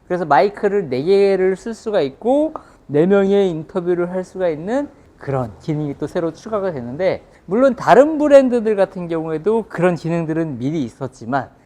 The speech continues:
이번에 라크 맥스 투는 좋은 성능에다가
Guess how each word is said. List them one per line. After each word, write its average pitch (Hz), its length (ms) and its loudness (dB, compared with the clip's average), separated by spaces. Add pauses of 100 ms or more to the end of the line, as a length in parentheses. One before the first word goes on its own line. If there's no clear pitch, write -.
이번에 143 480 -6 (240)
라크 151 380 -2
맥스 151 440 -6
투는 269 420 -4 (300)
좋은 233 320 4
성능에다가 190 840 -6